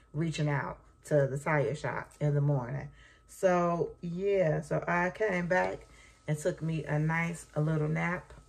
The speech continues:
And now I am, um, about to get up and chill out for a little bit and then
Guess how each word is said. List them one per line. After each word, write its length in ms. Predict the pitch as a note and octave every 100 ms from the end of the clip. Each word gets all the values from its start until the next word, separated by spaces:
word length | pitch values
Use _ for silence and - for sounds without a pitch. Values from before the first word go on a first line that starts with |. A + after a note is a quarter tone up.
| - -
And 360 | D#3 D3+ D3 D3
now 640 | D#3+ E3 E3 E3 E3 E3 - - - - - -
I 300 | D3+ D3+ D3 -
am, 640 | D#3 D3+ D3 D3 C#3+ C#3+ -
um, 320 | D3 C#3+ C#3
about 300 | D3 C#3+ D3+
to 80 | D3
get 160 | D3+ G3+
up 300 | G3 F#3+ - -
and 400 | D#3 D3+ D3 -
chill 200 | - F#3
out 220 | F3+ -
for 100 | E3
a 40 |
little 200 | E3 D#3+
bit 360 | D#3 D#3+ D#3 D3+
and 160 | D3 D3+
then 440 | D3+ D3 C#3 D3